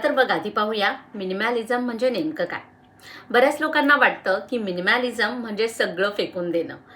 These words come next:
कमी कपडे, रिकामं घर आणि साधं जगणं. पण खरं सांगायचं तर मिनिमॅलिझम म्हणजे गरजेपेक्षा जास्त गोष्टी आयुष्यातून काढून टाकणं, ज्या गोष्टी आपल्या उपयोगी नाहीत, आपल्याला आनंद देत नाहीत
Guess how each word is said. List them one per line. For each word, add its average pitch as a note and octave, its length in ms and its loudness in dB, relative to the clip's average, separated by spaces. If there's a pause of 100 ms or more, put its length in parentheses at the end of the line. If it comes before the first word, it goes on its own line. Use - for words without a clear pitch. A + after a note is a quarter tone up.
(240)
कमी G#3+ 200 2
कपडे, F#3+ 520 0
रिकामं G3+ 560 4
घर F3+ 220 2
आणि G3 300 -4
साधं E3 340 -2
जगणं. D#3+ 320 -4 (760)
पण A3+ 180 -2
खरं G#3 200 4
सांगायचं A#3 560 2
तर A#3+ 160 4 (200)
मिनिमॅलिझम C#4 640 0
म्हणजे D4 280 0
गरजेपेक्षा A#3+ 640 2
जास्त F3+ 360 -2
गोष्टी A3 380 -2
आयुष्यातून G3 800 -4
काढून F3+ 340 0
टाकणं, D3+ 300 -10 (480)
ज्या C4 200 8
गोष्टी B3+ 460 4 (200)
आपल्या F3+ 280 2
उपयोगी F3+ 400 -4
नाहीत, G3 420 -4 (320)
आपल्याला A3+ 340 4
आनंद F3 360 2
देत G#3 300 -4
नाहीत G3+ 240 -6